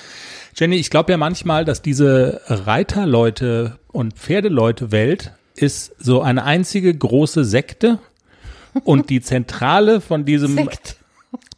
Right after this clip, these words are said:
Speaker 1: und die Zentrale von diesem
Speaker 2: Steckt in
Speaker 1: Scientology
Speaker 2: diesem Wort.
Speaker 1: Da steckt das Wort Sekt drin, das stimmt. Und die Zentrale von diesem Scientology ist genau hier.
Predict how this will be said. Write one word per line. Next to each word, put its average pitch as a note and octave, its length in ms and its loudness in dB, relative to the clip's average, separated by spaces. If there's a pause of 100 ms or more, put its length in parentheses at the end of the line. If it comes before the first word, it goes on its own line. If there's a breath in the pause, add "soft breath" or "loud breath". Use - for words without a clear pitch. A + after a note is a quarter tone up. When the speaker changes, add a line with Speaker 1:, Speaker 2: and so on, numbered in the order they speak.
(200)
Speaker 1:
und D#3+ 260 0
die C#3+ 140 -2
Zentrale D#3 960 -2
von C3 200 0
diesem A#2+ 260 -4
Speaker 2:
Steckt C4+ 180 -4
in B2 60 2
Speaker 1:
Scientology A#2+ 520 0
Speaker 2:
diesem F3+ 420 -2
Wort. E3+ 500 -12 (600 loud breath)
Speaker 1:
Da A2+ 100 -2
steckt - 240 -4
das - 120 -4
Wort B2 220 0
Sekt - 320 -4
drin, D#3+ 240 -2
das F3+ 140 -4
stimmt. A3+ 340 -2 (320 loud breath)
Und B2 100 0
die C#3 120 2
Zentrale C#3+ 600 0
von G3 160 -2
diesem F3+ 220 0
Scientology D3 760 0
ist C3 140 -6
genau A#2 320 0
hier. G#2 280 -6